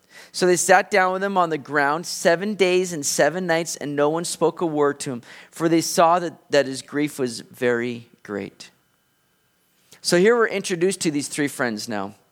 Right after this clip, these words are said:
Eliphaz, Bildad, and, and Zophar. We're gonna get very familiar with these guys as you go through the book of Job here.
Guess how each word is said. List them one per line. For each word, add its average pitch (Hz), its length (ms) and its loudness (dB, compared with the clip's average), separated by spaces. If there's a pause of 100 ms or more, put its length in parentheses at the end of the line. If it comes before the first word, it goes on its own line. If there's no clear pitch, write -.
(960)
Eliphaz, 170 800 2 (420)
Bildad, 160 600 4
and, 147 240 -4
and 143 160 -2
Zophar. 135 500 2
We're 135 160 -2
gonna 143 180 -6
get 135 220 2
very 139 300 0 (220)
familiar 151 460 0
with 127 120 -2
these 127 220 -6
guys 120 260 4
as 120 140 -12
you 120 80 -10
go 131 180 2
through 131 360 -4 (300)
the 131 200 0
book 131 280 -2
of 123 160 -2
Job 117 360 0
here. 104 320 -4